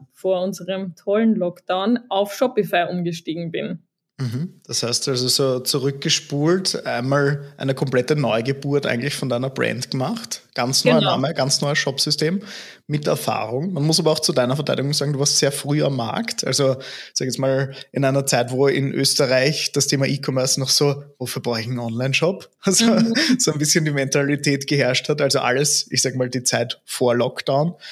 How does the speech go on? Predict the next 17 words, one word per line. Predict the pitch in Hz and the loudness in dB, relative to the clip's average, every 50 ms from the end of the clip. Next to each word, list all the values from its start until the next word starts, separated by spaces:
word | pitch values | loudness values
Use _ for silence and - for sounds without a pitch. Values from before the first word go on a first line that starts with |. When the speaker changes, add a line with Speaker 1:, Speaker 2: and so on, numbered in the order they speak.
| - - - _ - | -18 -20 -18 _ -4
Speaker 2:
wo | 131 131 123 123 123 120 117 - | 0 2 2 2 2 2 0 -2
vielen | - - - 143 135 127 120 127 | -4 -4 -4 -2 -2 -2 -2 -4
noch | 127 117 - | -4 -4 -4
gar | - 120 | -4 -4
nicht | 117 113 - | -4 -4 -4
klar | - - 117 120 135 | -4 -2 -2 -2 0
war, | 135 127 117 | 0 -2 -2
was | 120 - - | -2 -2 -2
das | 131 120 | -2 -2
für | - - 127 | -2 -2 -4
Vor- | - - 120 117 117 | -4 -2 -2 0 0
oder | 123 123 120 117 113 - - | 0 0 -2 -4 -4 -8 -6
Nachteile | - 123 117 - - - 151 147 160 190 190 - | -4 -4 -4 -2 0 0 2 2 2 0 -2 -4
mit | - 165 156 - | -6 -4 -2 -2
sich | - 165 - | -2 -4 -4
bringen | - 160 160 156 156 160 | -6 -4 -4 -4 -4 -4
kann. | - 151 175 196 190 | -4 -4 -4 -4 -6